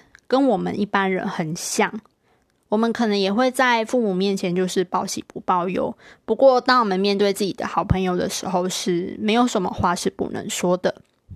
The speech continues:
那另外这样子呢，也可以让我们从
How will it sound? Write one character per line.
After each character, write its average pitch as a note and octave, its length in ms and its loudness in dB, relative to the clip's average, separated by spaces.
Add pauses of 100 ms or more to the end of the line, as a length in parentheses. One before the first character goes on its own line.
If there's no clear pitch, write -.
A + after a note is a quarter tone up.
(880)
那 F4 120 4
另 F4+ 180 6
外 E4+ 160 6
这 D4 140 2
样 B3 180 2
子 - 140 -6
呢， - 220 -6
也 - 160 0
可 - 180 2
以 C4+ 40 8
让 B3 260 4
我 F3+ 60 2
们 E3+ 200 0
从 F3+ 580 -2